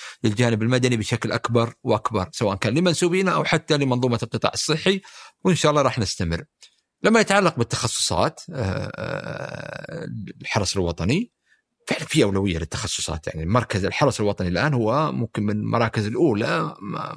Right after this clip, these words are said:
في الشرق الأوسط فيما يتعلق بالتروما أو الصدمات. آه، الحرس الوطني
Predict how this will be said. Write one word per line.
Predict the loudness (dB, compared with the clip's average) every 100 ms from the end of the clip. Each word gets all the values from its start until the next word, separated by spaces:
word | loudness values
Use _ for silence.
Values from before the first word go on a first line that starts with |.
| -14 -16
في | -10
الشرق | -2 0 0
الأوسط | -4 -4 -4 -4
فيما | -2
يتعلق | 0 0 0 -2
بالتروما | -2 -2 -2 -12 -20 -14 -8 -4 2 4 4 2
أو | 0
الصدمات. | 0 2 2 0 -2 -10 _ _ _ _ _ _ _ _ _ _ _ -2
آه، | 0 0 -2
الحرس | 0 0 0 0
الوطني | -2 -2 -4 -4